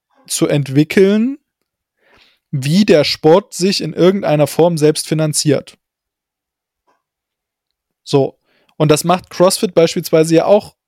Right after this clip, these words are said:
komplett genial. Wenn du dir CrossFit mal anschaust, wer ist denn Hauptsponsor der CrossFit Games? No Bull.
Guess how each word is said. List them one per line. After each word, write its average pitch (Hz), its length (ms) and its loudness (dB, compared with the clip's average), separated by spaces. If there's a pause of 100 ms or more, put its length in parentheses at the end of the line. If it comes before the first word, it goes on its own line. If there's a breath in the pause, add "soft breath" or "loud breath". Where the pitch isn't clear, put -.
(140)
komplett 165 440 -2
genial. 196 560 0 (320 soft breath)
Wenn 151 100 0
du 151 80 2
dir 151 200 0
CrossFit - 500 -2
mal 175 140 -2
anschaust, - 720 -4 (800)
wer 156 180 4
ist - 100 -6
denn 175 160 0
Hauptsponsor 185 640 0
der 160 120 2
CrossFit - 440 -4
Games? 135 440 -6 (200)
No 165 400 2
Bull. 147 520 2